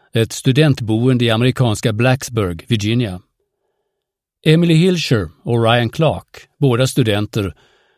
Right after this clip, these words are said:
skjuts ihjäl på nära avstånd. Vad ingen vet då är att dödsskjutning är bara i början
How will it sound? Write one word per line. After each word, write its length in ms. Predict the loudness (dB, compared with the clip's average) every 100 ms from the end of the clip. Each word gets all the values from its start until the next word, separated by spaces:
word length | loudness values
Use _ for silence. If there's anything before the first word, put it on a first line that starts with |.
| _
skjuts 240 | 2 2 2
ihjäl 380 | 2 2 0 -4
på 120 | -2
nära 260 | -2 -2
avstånd. 480 | -4 -6 -10 -12 -14 -20 _ _ _ _ _ _ _ _ _ _ _ -2
Vad 180 | 2
ingen 260 | 2 2 2
vet 240 | 2 0
då 380 | 0 0 0 -6 -18 _ _
är 140 | -2 -2
att 80 | 0
dödsskjutning 840 | 2 2 0 -2 -2 0 2 2
är 40 |
bara 260 | 4 4 2
i 60 | 2
början 640 | 2 2 2 -2 -2 -6